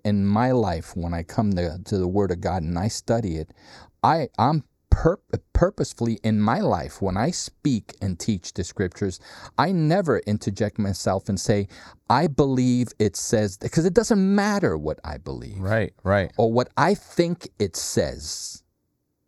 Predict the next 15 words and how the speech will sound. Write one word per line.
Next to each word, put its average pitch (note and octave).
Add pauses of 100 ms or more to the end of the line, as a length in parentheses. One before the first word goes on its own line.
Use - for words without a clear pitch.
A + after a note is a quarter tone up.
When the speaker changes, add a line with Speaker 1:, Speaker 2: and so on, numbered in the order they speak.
(420)
Speaker 1:
It's -
incumbent F#3
upon C#3
me. A#2+
It's -
my A2
responsibility. D3
If F2
I A2+
believe D#3+
in A#2+
this C3
word A#2+
of D3
God G#2+